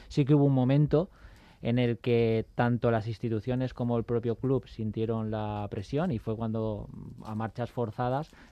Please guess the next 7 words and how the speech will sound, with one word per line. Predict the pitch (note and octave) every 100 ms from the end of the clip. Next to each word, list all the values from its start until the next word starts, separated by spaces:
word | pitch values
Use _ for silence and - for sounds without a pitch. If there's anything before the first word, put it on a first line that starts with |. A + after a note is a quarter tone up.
| -
entre | G#2 G#2 G#2+
Compromís | A2 G#2+ G#2 G#2+ G#2+ -
y | A2
el | G#2+
psoe, | G2+ A#2 A#2+ C3+
se | - G#2+ G#2 G2 -
pactó | A2+ - - B2